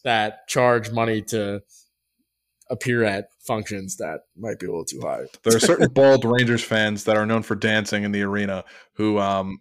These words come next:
Speaker 2: who, yeah, who, who, who charge an insane amount of money, uh, uh, to, to, to, to do. Yeah, you know what? Jake looked into it. Jake looked into it.
Speaker 1: He's coming to your, he's
Speaker 2: Oh,
Speaker 1: coming
Speaker 2: I
Speaker 1: to
Speaker 2: sent
Speaker 1: your
Speaker 2: it. I sent, yeah,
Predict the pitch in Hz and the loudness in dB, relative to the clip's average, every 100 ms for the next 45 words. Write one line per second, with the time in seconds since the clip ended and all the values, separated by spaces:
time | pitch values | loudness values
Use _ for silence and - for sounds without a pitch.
0 | - 110 110 98 110 113 120 117 107 117 | -10 -2 0 2 0 0 0 -2 -2 -4
1 | 113 - 117 113 107 - - 127 120 113 | 0 4 4 4 2 -4 -6 -4 -2 0
2 | - 156 143 123 113 107 107 101 95 - | 2 4 4 4 2 2 0 -2 -6 -12
3 | - _ - 107 101 98 90 - _ _ | -20 _ -2 2 2 2 0 -6 _ _
4 | _ _ _ _ _ _ 104 104 98 92 | _ _ _ _ _ _ 0 2 2 0
5 | 92 - 110 - 104 95 - 98 95 104 | -4 -6 -10 -6 -8 -8 -10 -10 -10 -12
6 | - 98 101 104 110 - 127 127 180 156 | -12 -12 -8 -2 -2 -2 -2 2 4 4
7 | 156 117 139 160 143 131 120 110 90 85 | 2 2 2 4 0 2 0 -2 -6 -12
8 | _ - 127 120 110 - 95 92 76 71 | _ -2 -2 0 -2 -2 -8 -8 -12 -12
9 | _ _ 147 - 190 196 160 147 127 143 | _ _ -14 -6 -4 -2 0 0 0 2
10 | 196 170 175 160 190 139 110 127 127 127 | 4 6 6 6 4 4 2 2 2 4
11 | 135 | 2